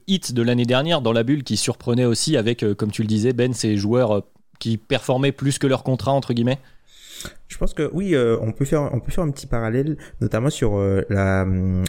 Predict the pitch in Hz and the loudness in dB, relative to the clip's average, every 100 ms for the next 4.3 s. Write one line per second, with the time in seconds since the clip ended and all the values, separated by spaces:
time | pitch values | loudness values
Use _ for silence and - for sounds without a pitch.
0 | - 98 107 107 107 123 - 98 98 - | 0 0 0 0 -2 -2 -2 -2 -2 -2
1 | 95 120 104 92 92 - 120 113 104 107 | -2 0 -2 -4 -6 -6 -4 0 0 0
2 | 120 98 92 95 - 101 104 - - - | -2 -2 0 0 0 -2 -2 -2 -4 -4
3 | 101 104 95 - - - - - 101 101 | -4 -2 -4 -6 -14 -18 -16 -4 0 0
4 | 135 151 | 0 -2